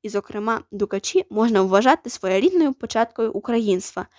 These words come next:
яка акумулює в собі самобутність і неповторність наших звичаїв та традицій. Саме вони бережуть пам'ять народу, яку неодноразово намагалися витерти,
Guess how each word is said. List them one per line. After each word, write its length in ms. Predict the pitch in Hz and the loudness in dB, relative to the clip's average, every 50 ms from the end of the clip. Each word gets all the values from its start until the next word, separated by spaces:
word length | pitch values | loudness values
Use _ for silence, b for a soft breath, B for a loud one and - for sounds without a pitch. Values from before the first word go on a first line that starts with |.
| B B B B B | B B B B B
яка 340 | 214 226 - 240 202 202 | 0 2 4 4 4 4
акумулює 580 | 202 - - 190 185 185 185 190 214 262 359 381 | 4 2 -2 -6 -2 -2 0 0 2 2 2 2
в 60 | 381 | 0
собі 280 | - - 349 302 330 320 | -2 -4 -4 -2 -2 -2
самобутність 720 | - - 233 214 196 185 190 254 285 - 285 294 - _ _ | -2 -2 -2 -2 -2 -2 -2 -4 -6 -6 -6 -10 -10 _ _
і 100 | - 208 | -4 -2
неповторність 800 | 208 202 - - 190 - - - 220 240 277 262 277 - - | -2 -2 -2 -4 -8 -6 -4 -4 -2 -2 0 -2 -2 -4 -4
наших 320 | 202 190 226 - 220 220 226 | -2 -2 -2 0 0 0 0
звичаїв 400 | 220 196 233 247 - 302 277 277 | 0 0 -2 -2 0 -2 -2 -2
та 160 | - 220 214 | -2 -4 -4
традицій. 600 | - - 214 208 185 170 - - - - - - B B B B B B B | -2 0 0 2 2 0 0 -2 -6 -10 -10 -10 B B B B B B B
Саме 320 | B - 427 480 508 453 381 | B 2 4 6 6 6 4
вони 280 | 294 254 247 233 202 | 4 2 -2 -2 -2
бережуть 540 | 165 - 196 190 202 196 208 233 220 214 _ | -4 -4 -4 -4 -4 -4 -4 -4 -6 -8 _
пам'ять 380 | - 247 277 349 349 302 - - | -8 -6 -4 -4 -4 -4 -6 -8
народу, 460 | 202 190 190 190 190 190 208 - - _ _ _ - | -10 -8 -6 -6 -4 -4 -6 -8 -8 _ _ _ -6
яку 240 | 220 220 220 233 226 | -6 -4 -2 -2 0
неодноразово 680 | 214 202 196 196 - 190 185 196 196 214 247 269 277 262 | 0 0 0 -2 -2 0 2 2 2 2 2 2 0 0
намагалися 760 | 240 220 214 208 226 226 220 220 - 196 202 208 - - - - | 0 0 0 0 0 0 0 0 -2 -2 -4 -4 -4 -6 -6 -4
витерти, 640 | 175 185 233 254 - 247 226 - - - 220 226 | 0 2 2 2 2 0 -4 -4 -4 -6 -8 -8